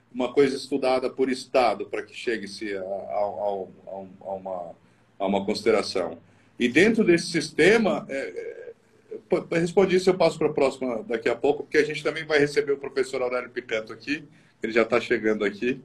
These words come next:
pra, pra, pra falar um pouco da parte mais técnica também, porque ele também é especialista em águas aqui.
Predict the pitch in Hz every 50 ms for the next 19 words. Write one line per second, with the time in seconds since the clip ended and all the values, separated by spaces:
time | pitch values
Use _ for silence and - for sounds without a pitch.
0 | _ _ _ _ _ _ _ _ _ - 113 110 104 104 104 - 113 110 107 104
1 | - - 113 - - 113 120 110 113 113 123 123 - - 120 117 - 123 120 -
2 | - 120 120 120 117 113 - - 123 123 123 120 117 - 113 - 117 120 123 123
3 | - 127 123 123 120 135 123 117 123 120 120 123 - 120 - - 117 113 107 -
4 | - 120 113 104 92 92 90 90 90 87 92 92 - -